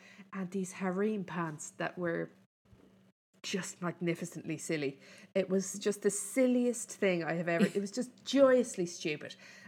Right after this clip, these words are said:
And even the other cast members couldn't interpret w-, what he was.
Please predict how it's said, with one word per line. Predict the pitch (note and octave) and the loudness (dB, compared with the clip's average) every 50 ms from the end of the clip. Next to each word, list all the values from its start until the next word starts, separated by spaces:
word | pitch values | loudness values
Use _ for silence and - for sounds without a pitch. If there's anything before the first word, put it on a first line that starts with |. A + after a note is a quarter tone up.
| - - | -6 -6
And | A#3+ - - | -4 2 6
even | E4+ F#4 F#4 F#4+ E4+ | 6 6 6 6 2
the | D#4+ - - | 2 4 4
other | D4 C#4 C#4 C4 | 6 6 6 6
cast | C4+ - D#4 E4 E4+ F#4+ F#4 - A3+ | 4 4 4 4 4 4 0 0 -2
members | F3 E3 - - - - - - _ - | -2 -2 -2 -6 -8 -10 -12 -18 _ -14
couldn't | - - - - - G#4 - E4 C#4 C#4 - - - - | -12 -10 -8 -2 -2 -2 -2 -2 -6 -6 -8 -10 -6 -6
interpret | C4 B3 - - - - F4 E4+ - C4+ F#3 - - - - _ _ _ _ _ - - _ _ _ - - | -6 -6 -6 -8 -6 -6 -6 -4 -2 -2 -4 -4 -4 -12 -20 _ _ _ _ _ -20 -20 _ _ _ -12 -10
w-, | B3 A#3 - B3+ C4+ - - F#3+ - - - | -8 -6 -4 -4 -4 -4 -6 -10 -18 -14 -8
what | B3+ B3 D4 D4+ D#4 D4 D4 | -2 4 4 6 6 4 4
he | - C#4+ C4+ | 2 2 4
was. | A3 G3 C4 D#4+ F4+ G#4 A4 - - - - - | 4 2 2 0 0 0 0 -2 -4 -4 -10 -18